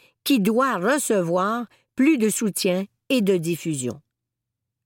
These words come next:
Le rapport montre aussi qu'il existe toute une science sur ce qui fonctionne et ce qui fonctionne moins quand vient le temps de rectifier les faits et de convaincre des gens. Cette science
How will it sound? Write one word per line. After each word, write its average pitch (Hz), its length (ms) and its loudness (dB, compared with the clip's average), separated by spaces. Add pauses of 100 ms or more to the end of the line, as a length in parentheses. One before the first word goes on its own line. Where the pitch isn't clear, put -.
Le 170 100 2
rapport 220 500 0
montre 185 460 0
aussi 269 340 0 (460)
qu'il 302 180 4
existe 202 640 0 (180)
toute 403 340 2
une 170 260 2
science 269 500 -2 (380)
sur 359 500 2
ce - 160 -2
qui 196 240 0
fonctionne 220 800 0 (380)
et 339 340 2
ce - 140 0
qui 226 200 0
fonctionne 175 500 0
moins 240 280 0 (520)
quand 302 200 2
vient 349 280 2
le 190 120 2
temps 294 300 -2 (160)
de 175 160 2
rectifier 202 680 0
les 160 200 2
faits 294 340 -4 (480)
et 262 100 4
de 202 120 4
convaincre 214 840 0
des 160 240 2
gens. 120 200 -6 (960)
Cette 175 320 -2
science 226 500 0